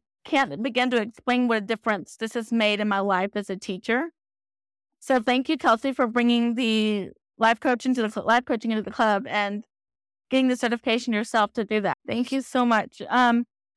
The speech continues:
so in the club, I've learned that circumstances in our life give us thought. And sometimes people in the club will be like, "Oh, I'm thinking of a negative thought."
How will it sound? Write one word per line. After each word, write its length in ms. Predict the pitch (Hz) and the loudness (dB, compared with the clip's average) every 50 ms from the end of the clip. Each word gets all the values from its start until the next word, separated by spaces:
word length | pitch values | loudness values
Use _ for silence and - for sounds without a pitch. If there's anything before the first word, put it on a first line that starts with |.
| _ _ | _ _
so 160 | - 311 311 | 2 4 6
in 40 | 311 | 6
the 60 | 311 | 4
club, 260 | 262 - 330 302 269 | 4 4 4 4 6
I've 140 | 294 294 254 | 4 4 4
learned 300 | 254 247 247 254 262 254 | 4 4 4 4 4 2
that 160 | 220 175 214 | 2 0 -2
circumstances 680 | - 254 233 - 262 254 254 - 247 247 262 - 254 240 | -2 -2 -2 0 -2 -4 -2 0 -2 -2 -2 -2 -2 -2
in 120 | 254 233 | 0 2
our 120 | 208 208 | 2 4
life 300 | 208 208 202 208 220 - | 4 4 4 2 2 -2
give 160 | - 240 208 208 | -6 -6 -6 -4
us 140 | 208 - | -8 -4
thought. 240 | - 226 180 117 - _ _ _ _ _ _ _ _ _ _ _ _ _ _ _ _ - | -2 -2 -2 -2 -2 _ _ _ _ _ _ _ _ _ _ _ _ _ _ _ _ -2
And 160 | 269 277 254 | 0 0 2
sometimes 420 | - 302 285 285 359 302 320 - - | 2 2 2 2 2 0 0 -2 -2
people 280 | - 349 254 - 294 | -4 -2 0 4 4
in 80 | 285 262 | 4 4
the 80 | 254 | 2
club 220 | 233 - 277 254 220 | 2 2 2 2 2
will 80 | 240 | 0
be 80 | 214 262 | 0 2
like, 160 | 240 214 - - | 2 2 0 0
"Oh, 200 | - 269 277 269 | 0 2 4 4
I'm 160 | 254 247 247 | 4 4 2
thinking 220 | 220 226 - 240 247 | 0 0 0 0 0
of 80 | 240 262 | 2 2
a 20 | |
negative 300 | 285 302 294 330 330 - | 2 2 4 2 2 4
thought." 260 | 359 359 311 247 - | 6 6 6 6 4